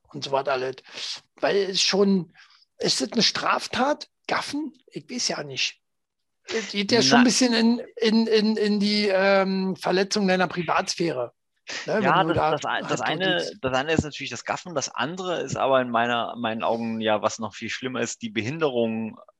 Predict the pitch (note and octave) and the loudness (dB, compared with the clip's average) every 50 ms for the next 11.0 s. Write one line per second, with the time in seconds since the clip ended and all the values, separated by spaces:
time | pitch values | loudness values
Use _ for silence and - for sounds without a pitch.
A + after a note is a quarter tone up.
0 | _ _ - A2+ A2 A2 A2 A2 A2 A2 - _ _ - - B2+ B2+ B2+ A#2 - | _ _ 0 2 2 2 2 0 -4 -6 -8 _ _ -6 -4 -2 -2 -4 -4 -2
1 | A2+ A2+ A2 G#2+ G#2 G#2 G#2 G2 G2+ G2+ F#2+ _ _ _ _ _ _ _ - A2 | 0 2 2 4 4 4 4 4 2 0 -2 _ _ _ _ _ _ _ -4 -2
2 | B2+ D3+ D#3+ B2 A#2+ B2 A#2+ A#2 A2+ - G2+ - - - E2 G2 A#2 A#2 C3 G#2+ | -2 -2 -2 -2 -2 -2 -2 -2 -2 -2 -2 -2 0 -2 -2 -2 -2 -4 -4 0
3 | A#2 - - - - B3+ - G#2+ G#2+ G#2 G#2 G2 _ _ _ - _ _ - - | 0 0 2 2 0 -2 -2 -4 -4 -4 -6 -6 _ _ _ -20 _ _ -12 -2
4 | - D#4+ C4 G3 C#3+ A2 G#2 A2+ A2 - - A#2 A2+ A2 A#2 A#2 A2 G2 A2+ A2 | 0 2 2 2 2 -2 -4 -8 -8 -6 -2 -2 -2 -2 -4 -6 -4 -2 0 0
5 | G#2+ G#2 - - A2 A2+ A2 A2 G#2+ G#2 G#2 G#2 G2 G2+ F#2+ - G#2+ G2+ A#2 B2 | 0 0 0 0 2 4 4 4 4 2 -2 -4 -4 -4 -4 -4 -4 -4 -4 -4
6 | A#2+ A2+ - B2+ A2+ A#2 A#2 A#2 A2 - A#2+ A#2+ A2+ - _ - A2+ G#2+ A2 A2 | -6 -6 0 0 0 0 0 -6 -6 -6 -8 -8 -8 -8 _ -4 -4 -4 -4 -6
7 | A2 - - - - - - - - - C#3 D3 D3+ D3+ D3 B2 A2+ - - - | -8 -10 -14 -20 -20 -20 -20 -14 -6 -2 0 2 4 6 6 6 6 4 4 0
8 | - B2 A#2 A2 A#2+ A2+ - - A3+ D#3+ B2+ - _ - B2 B2 A#2+ A#2 A2 A2 | 0 0 0 0 0 2 4 4 4 2 0 -4 _ -2 2 4 4 6 4 4
9 | G#2+ G#2+ G#2+ G#2 G#2 - _ _ _ A2 C#3 C3+ C3 - C3+ A#2+ A#2 - - G#2+ | 0 -2 -6 -8 -10 -12 _ _ _ -10 -6 -6 -4 0 0 0 0 0 -4 -8
10 | - - - G#2+ A#2 C3 - - A2+ A2 A#2+ A#2 G#2+ G#2 - - - A2 G#2 G2+ | -6 0 2 2 2 2 2 2 2 2 2 0 -2 -4 -6 -6 -10 -12 -12 -12